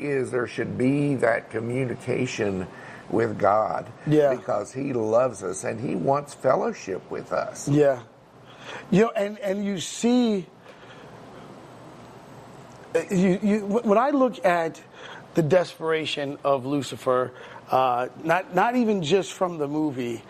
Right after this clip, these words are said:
Speaker 2: the Lucifer that I feel like I saw in the movie is the same Lucifer that I feel like I saw in the,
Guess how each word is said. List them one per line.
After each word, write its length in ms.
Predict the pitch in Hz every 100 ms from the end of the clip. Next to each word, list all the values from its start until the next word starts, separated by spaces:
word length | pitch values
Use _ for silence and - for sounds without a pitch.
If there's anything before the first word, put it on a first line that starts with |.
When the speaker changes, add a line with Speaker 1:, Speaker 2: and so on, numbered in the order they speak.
| - - - - - -
Speaker 2:
the 160 | 160
Lucifer 600 | 175 196 262 226 170 185
that 120 | 165 156
I 140 | 156
feel 240 | 143 165
like 240 | 147 143 -
I 160 | 139
saw 460 | 143 - 147 131 139 -
in 160 | 139 123
the 100 | 123
movie 600 | 131 143 127 123 117 - - - -
is 720 | 143 139 135 135 127 120 - - - - -
the 140 | 135
same 440 | 131 165 165 160 156
Lucifer 420 | 147 131 123 139
that 100 | 135
I 80 | 131
feel 180 | - 131
like 160 | 127
I 140 | 117 120
saw 420 | - 127 127 123
in 320 | 113 120 117
the, 400 | 123 120 117 113